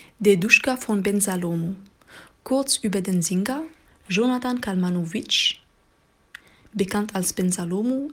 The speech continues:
ist ein aus Israel stammender Rapper, Singer und Songwriter. Seine Musik wird dem Conscious Rap,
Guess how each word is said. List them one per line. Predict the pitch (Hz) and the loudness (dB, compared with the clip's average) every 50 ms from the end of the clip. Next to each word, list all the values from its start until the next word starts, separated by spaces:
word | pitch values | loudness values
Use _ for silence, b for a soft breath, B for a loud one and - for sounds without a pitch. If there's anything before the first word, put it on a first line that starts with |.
| - _ | -8 _
ist | 214 180 - 202 - - | -2 -2 -2 -4 -2 -4
ein | 214 226 240 240 240 | -2 -2 -2 -4 -6
aus | - 196 190 - | -6 -6 -6 -4
Israel | - 196 - - - 202 - - 202 214 233 247 | -4 -4 -4 -4 -4 -6 -6 -4 -4 -4 -4 -2
stammender | 240 - - - 196 196 202 202 202 196 202 190 185 196 | -4 -4 -4 -4 -4 -2 -2 -4 -4 -4 -4 -6 -6 -8
Rapper, | 175 170 175 - 185 180 202 226 | -8 -8 -6 -6 -6 -6 -6 -6
Singer | 208 - - 190 190 190 180 - | -6 -4 -4 -2 -2 -2 -4 -4
und | - 240 226 | -4 -4 -2
Songwriter. | 226 226 202 185 190 196 202 175 - - _ - 175 180 175 180 - 190 180 185 196 - - b b b b b b b b b b | -2 -2 -2 -2 -4 -6 -8 -10 -10 -12 _ -8 -6 -6 -4 -6 -6 -6 -8 -8 -10 -12 -18 b b b b b b b b b b
Seine | b - - 196 196 190 185 | b -4 -2 0 0 2 2
Musik | 180 180 180 170 190 214 247 262 - - 220 | 2 2 2 0 0 -4 -4 -6 -6 -6 -4
wird | 208 190 185 180 | -4 -4 -4 -4
dem | 190 180 180 | -4 -4 -4
Conscious | 180 - 226 226 - 226 - - - | -4 -4 -6 -4 -2 -2 -2 -2 0
Rap, | - 185 214 214 | -2 -4 -4 -4